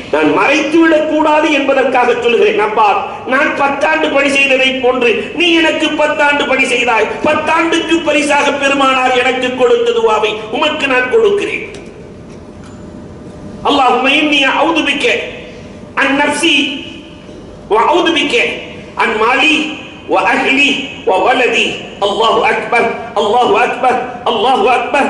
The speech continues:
லா ஹவுல வ லா குவத்த இல்லா பில்லாஹ். இன் தவல்லு ஃபகுல் ஹஸ்பி அல்லாஹ் லா இலாஹ இல்லா ஹு அலைஹி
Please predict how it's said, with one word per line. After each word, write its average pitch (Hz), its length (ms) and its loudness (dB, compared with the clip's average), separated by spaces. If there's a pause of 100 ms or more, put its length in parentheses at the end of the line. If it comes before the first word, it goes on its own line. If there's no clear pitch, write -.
(180)
லா 302 240 2
ஹவுல 277 240 2
வ 240 180 4
லா 254 380 2
குவத்த 285 340 0
இல்லா 214 400 0
பில்லாஹ். 185 800 2
இன் 196 260 -2
தவல்லு 180 800 2
ஃபகுல் 202 400 2
ஹஸ்பி 214 320 -2
அல்லாஹ் 165 580 0
லா 196 400 2
இலாஹ 175 300 2
இல்லா 185 460 2
ஹு 156 200 2
அலைஹி 151 600 2